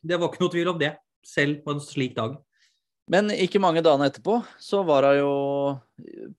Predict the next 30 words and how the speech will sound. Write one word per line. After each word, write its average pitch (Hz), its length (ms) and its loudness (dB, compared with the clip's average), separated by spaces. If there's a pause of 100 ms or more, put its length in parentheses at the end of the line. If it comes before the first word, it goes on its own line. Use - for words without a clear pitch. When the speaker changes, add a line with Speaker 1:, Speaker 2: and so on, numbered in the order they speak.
(300)
Speaker 2:
i 143 160 0
undergrunnen, 120 480 0
og - 960 -10
Speaker 1:
Ja. 185 160 6
Speaker 2:
åpna 139 960 0
Elisabeth-linjen, 160 1080 -4
og 175 100 0
kjøpte - 300 -4
første 139 260 -4
billett, - 400 -4 (540)
eh, 143 60 0
Speaker 1:
Det 143 100 4
er 147 120 4
Speaker 2:
til 151 220 -2
denne 135 200 2
Speaker 1:
det. 127 200 0
Speaker 2:
linjen, 117 200 -6
som 143 120 -8
da 135 260 2
er 127 60 4
åpnet 135 540 -4
til 131 80 -2
ære 104 320 -2
for - 180 -8
henne 104 420 -6 (400)
i - 80 -8
løpet 107 220 -2
av 110 120 -2
syttiårsjubileet, 143 640 -2
da. 151 100 -2